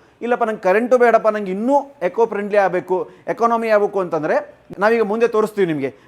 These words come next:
ಮೇಲ್ಗಡೆ ಪ್ಯಾನಲ್ ಯಾವ ಥರ ಇನ್‌ಸ್ಟಾಲ್ ಮಾಡಿದ್ದೀವಿ ಏನಂತ ತೋರಿಸ್ತೀವಿ. ಆ ಒಂದು ಪ್ಯಾನಲ್ ಹಾಕ್ಕೊಂಡ್ಬಿಟ್ರೆ ನಿಮಗೆ totally free of ಕಾಸ್ಟಲ್ಲಿ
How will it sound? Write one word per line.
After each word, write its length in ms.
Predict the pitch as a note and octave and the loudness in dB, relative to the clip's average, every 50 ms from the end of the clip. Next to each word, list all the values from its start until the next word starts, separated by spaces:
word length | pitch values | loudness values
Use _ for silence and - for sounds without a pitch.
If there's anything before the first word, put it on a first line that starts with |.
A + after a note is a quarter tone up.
| _ D3+ | _ -2
ಮೇಲ್ಗಡೆ 300 | F3+ G#3+ G#3+ G#3+ G#3 G#3 | -2 0 2 2 0 0
ಪ್ಯಾನಲ್ 400 | - F#3+ F3+ F#3 F#3+ G3+ G#3 F#3+ | 0 0 0 2 2 0 0 0
ಯಾವ 160 | E3+ F3+ F#3+ | 0 0 0
ಥರ 120 | D#3+ G3+ | 0 -2
ಇನ್‌ಸ್ಟಾಲ್ 300 | F#3+ F#3 F3 - F#3 F#3 F3+ | -4 -4 -2 -2 -2 -2 -2
ಮಾಡಿದ್ದೀವಿ 260 | F3 E3+ F3 F#3+ F#3 | -4 -2 -2 0 0
ಏನಂತ 200 | F#3+ F#3 F3+ F3 E3+ E3 | 0 0 -2 -6 -4 -4
ತೋರಿಸ್ತೀವಿ. 400 | E3+ D#3 D3 - E3+ G#3+ C#4+ - - - - - - | -4 -6 -4 -6 -6 -6 -6 -10 -14 -20 -12 -2 2
ಆ 140 | D#3+ G3 | 4 4
ಒಂದು 220 | A3 A#3+ A#3+ B3 B3 B3 | 4 4 2 0 0 0
ಪ್ಯಾನಲ್ 220 | A3+ A3 A3+ A3+ G#3 | 0 -2 0 0 0
ಹಾಕ್ಕೊಂಡ್ಬಿಟ್ರೆ 420 | G3+ G3+ G#3 G#3+ G3+ - - G3+ G3 | 0 0 0 -2 -2 -2 -4 -4 -6
ನಿಮಗೆ 280 | G3 F#3+ G3 A3 D4 D4 - - - - _ F#3 | -6 -4 0 2 2 2 0 -8 -20 -6 _ 0
totally 360 | G#3 G3+ - B3 B3+ C#4+ C#4+ C4+ - | 0 2 2 0 0 0 -2 -4 -6
free 160 | - G#3+ A#3+ B3 A#3+ | -6 0 4 4 4
of 60 | A#3 B3 - | 4 4 2
ಕಾಸ್ಟಲ್ಲಿ 380 | A3+ G#3+ G#3+ - G#3+ A3 B3 | 2 2 2 0 -2 -2 -2